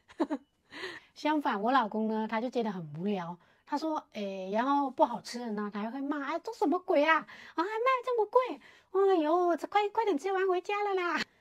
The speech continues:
哎，台湾的美食真的太多了。说实话，我以为嫁来台湾会天天逛夜市的说，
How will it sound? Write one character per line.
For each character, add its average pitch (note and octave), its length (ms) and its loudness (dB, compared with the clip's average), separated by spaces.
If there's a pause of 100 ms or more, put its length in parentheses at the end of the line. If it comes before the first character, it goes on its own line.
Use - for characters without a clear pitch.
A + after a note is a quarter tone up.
(160)
哎， A3 200 -2
台 A#3 200 -2
湾 D#4 140 0
的 C#4+ 80 2
美 G#3+ 160 0
食 G#3+ 220 -6
真 A3+ 160 -4
的 G#3 100 -4
太 A#3 360 -8
多 F#3+ 340 -6
了。 D#3+ 180 -8 (500)
说 C#4+ 180 4
实 C#4+ 120 2
话， C#4 180 6
我 B3+ 140 2
以 C4 120 2
为 G#3 120 0
嫁 C4 180 2
来 A3+ 120 -2
台 G#3 200 -4
湾 G3+ 180 -2
会 A3 240 -2
天 A3 200 -4
天 G#3+ 180 -2
逛 A3+ 220 0
夜 A#3 180 -2
市 A#3 240 -8
的 E3+ 120 -8
说， F#3+ 320 -10